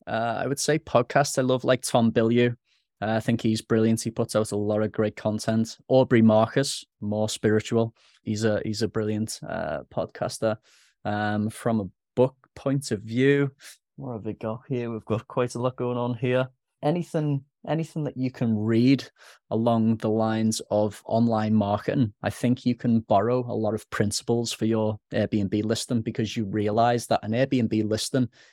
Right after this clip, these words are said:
is just like selling a product on Amazon or any of these sites, Etsy or any of these, in which a lot of them work in the same way. From, they'll work with, like, five-star reviews are like the oxygen to a lot of these products, which, uh,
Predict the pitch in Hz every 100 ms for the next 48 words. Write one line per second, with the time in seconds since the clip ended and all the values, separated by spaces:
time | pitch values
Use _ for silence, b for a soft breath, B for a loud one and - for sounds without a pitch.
0 | - 107 - 127 - 127 127 135 120 117
1 | 113 110 - 107 110 - 107 101 107 107
2 | 127 127 b b b - 113 110 110 107
3 | 110 110 123 123 131 127 - 127 127 -
4 | - - - 127 123 110 - 113 117 107
5 | - 104 123 110 - - 113 113 - 110
6 | 113 113 - 113 110 110 110 117 113 -
7 | 104 98 101 107 110 - 113 104 104 -
8 | - 113 113 113 110 - 113 104 101 -
9 | 117 113 - 117 107 104 104 110 120 113
10 | - 107 98 - - 104 120 120 B B
11 | - 117 113 107 107 - 104 - - 107
12 | 131 - - B B - 107 - - 110
13 | 107 104